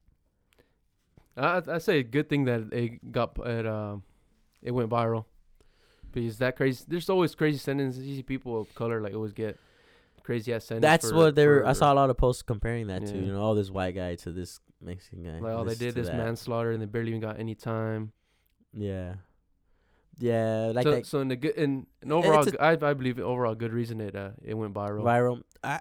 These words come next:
Speaker 2: I, I don't think it should have been that crazy of a, of a sentence. But also tell people too, like, if that was your family and one of those four people, what would you think? What would you do? Would you be so forgiving as well? Somebody that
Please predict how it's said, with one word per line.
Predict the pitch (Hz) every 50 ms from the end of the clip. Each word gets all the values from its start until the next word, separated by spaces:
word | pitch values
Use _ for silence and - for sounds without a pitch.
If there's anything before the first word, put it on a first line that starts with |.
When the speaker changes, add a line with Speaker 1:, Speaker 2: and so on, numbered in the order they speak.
| _ -
Speaker 2:
I, | 143 143 139 135 135
I | 139
don't | 143 139 135
think | - 127 131
it | 120
should | - - 123
have | 113 107
been | 110 104
that | 104 101 98 -
crazy | - 107 101 101 95 95
of | 90 87
a, | 87 92 - _ _ _ _ _ _ _ _ _ _ _ -
of | - 98
a | 95
sentence. | 92 - - 95 92 90 90 104 - - - _ _ _ _ _ _ _ _ - -
But | 143 151
also | 156 160 151 - 156
tell | 143 - 151 143
people | 147 160 143 147 127
too, | - - - 147 135
like, | 110 95 95 98 _ _ _ _ _ _ _ _ _ _ _ _ _ _ _ - - _ _ -
if | 117 113
that | 120 120 123
was | 127 123 113
your | 113 113
family | - - 113 117 123 127 131 131
and | 131 131
one | 135 135
of | 139 139
those | 139 135 135
four | - _ - 139 139
people, | 139 - 151 139 143 147 143 139 131 120
what | 113 107
would | 107 107
you | 110 98
think? | 113 - 110 110 107
What | 107 104 110 113
would | 107 98
you | 101 113 120
do? | 117 104 95 95 95
Would | 98 95
you | 98 95
be | 95 101 92
so | - - 98 95
forgiving | _ - 95 95 101 98 95 92
as | 90 90 90 90
well? | 95 98 101 98 98 101 101 _ _ _ _ _ _ _
Somebody | - - 98 98 98 95
that | 95 90 - -